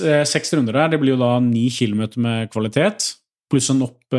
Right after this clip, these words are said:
oppvarmingsjogg der, og nedjogg, så havner vi kanskje på en sånn tretten, fjorten kilometer totalt da.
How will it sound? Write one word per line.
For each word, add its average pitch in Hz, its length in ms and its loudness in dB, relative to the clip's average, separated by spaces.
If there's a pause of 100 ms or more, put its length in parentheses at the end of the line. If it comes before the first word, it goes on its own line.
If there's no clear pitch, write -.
(360)
oppvarmingsjogg 117 1040 -2
der, 147 260 2
og 123 480 0
nedjogg, 127 400 2
så 147 180 0
havner 110 220 0
vi 110 60 -4
kanskje 104 220 -2
på 101 100 -6
en 90 80 -10
sånn 90 200 -12
tretten, 101 480 -4 (420)
fjorten - 360 -4
kilometer 104 360 -4
totalt 135 300 0
da. 92 60 -6